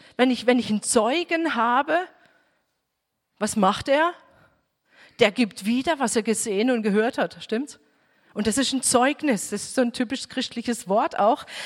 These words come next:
Und in der, im Alten Testament finden wir das ganz oft, die Worte und die Zeugnisse Gottes. Ja, das, was Gott getan hat, wie können wir die bewahren?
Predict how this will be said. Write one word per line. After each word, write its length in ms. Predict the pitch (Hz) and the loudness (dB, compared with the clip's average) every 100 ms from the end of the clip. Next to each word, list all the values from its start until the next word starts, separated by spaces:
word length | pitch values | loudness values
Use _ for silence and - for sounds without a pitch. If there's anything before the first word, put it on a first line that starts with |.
| - | 0
Und 100 | 262 | 4
in 100 | 262 | 8
der, 200 | 254 240 - | 8 6 2
im 160 | 240 | 4
Alten 260 | 202 254 311 | 6 4 2
Testament 440 | 294 262 262 269 | -2 2 2 2
finden 280 | - 285 294 | 0 -4 -2
wir 100 | 294 | -2
das 180 | 262 - | -2 -2
ganz 240 | 240 240 | -2 2
oft, 400 | 233 196 - - | 2 2 -4 -4
die 180 | 240 202 | 0 4
Worte 480 | 226 262 339 302 294 | 6 4 2 -2 -2
und 180 | 247 226 | -2 -4
die 120 | 233 | -6
Zeugnisse 720 | - 220 254 - 262 226 226 | -4 -2 -4 -4 -2 -2 -4
Gottes. 460 | 196 190 170 - - _ _ _ _ _ _ _ _ _ 196 | -4 -6 -6 -12 -16 _ _ _ _ _ _ _ _ _ 4
Ja, 140 | 247 | 4
das, 240 | 254 302 | 4 2
was 180 | 320 302 | 0 0
Gott 220 | 240 247 | 0 0
getan 460 | 262 - 233 220 254 | -4 -2 2 2 2
hat, 160 | 240 - - - | 0 -2 -18 0
wie 140 | 294 | 0
können 460 | - - 285 311 269 | 2 2 2 2 0
wir 140 | 262 | -2
die 220 | 240 233 220 | -2 -2 -2
bewahren? 560 | 220 180 180 196 185 | -2 0 0 -2 -4